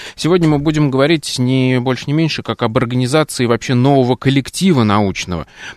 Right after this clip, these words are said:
М, а это, как вы понимаете, сулит, э, за собой и выход книжек, и новые открытия, <laughs> и так далее, и тому подобное.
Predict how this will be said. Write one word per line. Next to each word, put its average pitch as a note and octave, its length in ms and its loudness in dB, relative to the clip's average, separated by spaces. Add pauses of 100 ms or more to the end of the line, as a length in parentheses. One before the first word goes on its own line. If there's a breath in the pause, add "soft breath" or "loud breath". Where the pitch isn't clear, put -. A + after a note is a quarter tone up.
(100)
М, A2 340 0
а A2 120 0
это, C#3+ 160 -2
как B2 180 -10
вы C3 60 -2
понимаете, B2 480 -2
сулит, A#2+ 420 -8
э, G#2 200 -4
за G#2 120 -8
собой G2+ 300 -2
и A2+ 40 2
выход - 220 -2
книжек, F3+ 460 2
и A#2 40 -2
новые G#2+ 280 0
открытия, E3+ 400 2
<laughs> A#2 80 4
и C3 40 4
так B2 240 0
далее, C#3+ 220 2
и A2+ 40 -2
тому G#2+ 220 0
подобное. G2 540 0